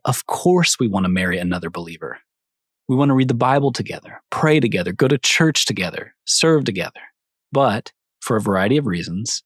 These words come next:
believers often struggle to find the right man or woman.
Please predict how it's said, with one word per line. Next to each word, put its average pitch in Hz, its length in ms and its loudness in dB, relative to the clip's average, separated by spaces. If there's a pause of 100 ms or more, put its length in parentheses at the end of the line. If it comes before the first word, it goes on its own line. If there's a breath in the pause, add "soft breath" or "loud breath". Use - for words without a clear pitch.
believers 123 500 4
often 113 380 2
struggle 107 480 2
to 107 60 0
find 104 200 2
the 98 80 2
right 101 200 0
man 107 440 -2 (300)
or 110 100 -4
woman. 98 380 -2